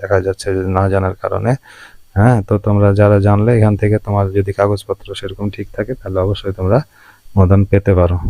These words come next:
তো তোমরা করে দেখতে পারো। তো এই তথ্যটা তোমাদেরকে আমি একটু তোমাদের সাথে শেয়ার করলাম। তো এরকম আরও তো অনেক তথ্য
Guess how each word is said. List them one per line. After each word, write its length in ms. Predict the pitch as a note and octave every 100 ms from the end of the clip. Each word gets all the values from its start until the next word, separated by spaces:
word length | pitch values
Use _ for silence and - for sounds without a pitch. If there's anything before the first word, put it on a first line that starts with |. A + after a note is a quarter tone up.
| - -
তো 60 | F#2
তোমরা 260 | G2 F#2+
করে 240 | G2 G#2 G2
দেখতে 280 | F#2+ - F#2+
পারো। 240 | G2+ A2
তো 240 | - G#2+
এই 220 | G#2 G#2 G2+
তথ্যটা 440 | G#2 - G#2 G2+
তোমাদেরকে 540 | G#2 G2+ F#2 G2 G2
আমি 160 | F#2+ F#2+
একটু 280 | G2 - G2+ G2+ - - - -
তোমাদের 260 | F#2+ F#2 F#2+
সাথে 240 | - F#2+
শেয়ার 280 | F#2+ G#2 F#2+
করলাম। 380 | F#2+ G2 A#2 C3+
তো 140 | -
এরকম 400 | A2 G#2 G2+ G#2
আরও 260 | G#2 G#2 G#2+ -
তো 60 |
অনেক 220 | G2+ G#2 -
তথ্য 400 | G2+ - - A#2